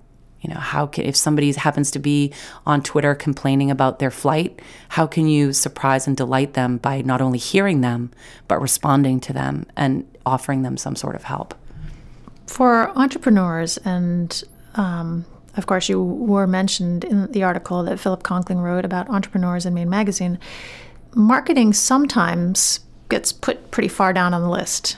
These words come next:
Speaker 2: And a constant refrain is, "We don't have enough to market. We don't
Speaker 1: Right.
Speaker 2: have enough money to market."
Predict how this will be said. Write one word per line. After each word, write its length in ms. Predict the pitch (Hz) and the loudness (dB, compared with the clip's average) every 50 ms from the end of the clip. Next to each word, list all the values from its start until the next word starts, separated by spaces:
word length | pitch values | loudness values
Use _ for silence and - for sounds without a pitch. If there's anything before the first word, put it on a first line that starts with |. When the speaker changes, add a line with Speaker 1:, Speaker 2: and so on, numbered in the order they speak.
| - - - | -8 -4 -2
Speaker 2:
And 100 | 208 196 | 0 2
a 80 | 190 185 - - - | 2 0 -2 -6 -8
constant 520 | - - - 233 233 233 - - 214 220 | -4 0 4 4 4 4 4 0 0 2
refrain 520 | 220 190 180 - 208 202 190 190 185 175 | 2 0 0 2 2 2 4 4 2 2
is, 260 | 165 165 180 170 175 - - - | 0 0 -2 -4 -6 -8 -10 -4
"We 160 | 214 202 208 | 0 0 2
don't 160 | 208 202 190 | 4 2 2
have 200 | 175 - 180 175 | 2 0 0 0
enough 240 | 180 175 175 170 - | 0 0 -2 -4 -4
to 80 | - 196 | -4 -2
market. 540 | 190 196 196 - - - - - - - - - - - - - - | 0 0 0 0 -2 -4 -10 -10 -10 -16 -20 -20 -20 -20 -18 -8 -6
We 60 | - 185 | 0 0
don't 100 | 196 180 | 0 0
Speaker 1:
Right. 80 | - - | 0 0
Speaker 2:
have 180 | - 214 220 214 | 0 2 2 4
enough 280 | 208 202 202 202 - | 4 4 2 2 0
money 400 | - 185 185 190 190 175 170 170 170 | 0 2 2 2 2 2 0 -2 -2
to 120 | - 185 | -2 -4
market." 480 | 180 170 165 - - - - 202 196 | -2 -2 -2 -2 -2 -4 -6 -6 -6